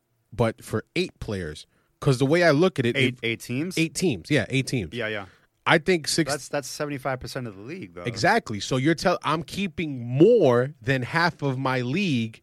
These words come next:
Speaker 2: Right.
Speaker 1: involved.
Speaker 2: But how would you feel, like, let's say, if you were the first place team all
Speaker 1: That's
Speaker 2: year
Speaker 1: in
Speaker 2: round,
Speaker 1: any
Speaker 2: and then you get
Speaker 1: sport,
Speaker 2: bumped
Speaker 1: in
Speaker 2: by the
Speaker 1: any
Speaker 2: eight?
Speaker 1: time,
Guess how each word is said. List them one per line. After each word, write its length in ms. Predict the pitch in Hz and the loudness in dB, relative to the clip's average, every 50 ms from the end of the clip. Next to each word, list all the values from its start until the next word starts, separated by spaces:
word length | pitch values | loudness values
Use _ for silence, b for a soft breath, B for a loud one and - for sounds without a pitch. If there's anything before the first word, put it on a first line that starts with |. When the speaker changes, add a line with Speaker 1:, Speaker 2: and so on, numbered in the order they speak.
| _ - | _ -8
Speaker 2:
Right. 100 | 135 120 95 | -8 -4 0
Speaker 1:
involved. 520 | 92 143 196 190 104 82 85 - - - _ _ _ _ b b b b b b b - | 4 4 4 4 4 0 -4 -12 -20 -20 _ _ _ _ b b b b b b b -6
Speaker 2:
But 120 | 135 127 | -4 0
how 160 | 117 143 156 160 | 2 4 4 4
would 100 | 170 151 | 2 0
you 80 | 135 135 | -4 -6
feel, 200 | - - 156 143 | -6 -4 -4 -2
like, 160 | 139 123 123 | -4 -4 -4
let's 220 | 120 117 120 117 | -6 -8 -8 -8
say, 120 | - 139 123 | -8 -8 -8
if 120 | 120 - | -8 -8
you 80 | 120 120 | -8 -6
were 80 | 120 | -6
the 100 | 117 107 | -6 -8
first 380 | - - - 123 120 110 - - | -8 -8 -6 -4 -4 -4 -6 -8
place 280 | - 117 107 - - | -8 -8 -8 -8 -10
team 280 | - 123 113 104 98 - - 131 | -12 -10 -10 -10 -10 -4 0 2
all 40 | |
Speaker 1:
That's 220 | 139 175 196 120 120 | 2 4 4 4 2
Speaker 2:
year 140 | 120 120 196 | 4 6 6
Speaker 1:
in 60 | 180 | 4
Speaker 2:
round, 140 | - 113 131 | 4 4 2
Speaker 1:
any 160 | 160 170 185 220 | 4 4 4 4
Speaker 2:
and 80 | 220 | 2
then 80 | - 110 | 0 0
you 100 | 113 110 | 2 4
get 80 | 170 | 6
Speaker 1:
sport, 260 | 165 165 165 165 170 - | 6 8 8 6 6 4
Speaker 2:
bumped 160 | 120 113 135 139 | 2 0 0 0
Speaker 1:
in 60 | 139 | 0
Speaker 2:
by 100 | 110 107 | 0 0
the 40 | 151 | 2
Speaker 1:
any 140 | 156 165 - | 2 2 2
Speaker 2:
eight? 140 | 113 107 98 | 2 2 2
Speaker 1:
time, 500 | - 185 170 165 156 156 156 156 160 160 | 4 4 4 6 6 4 4 2 2 -2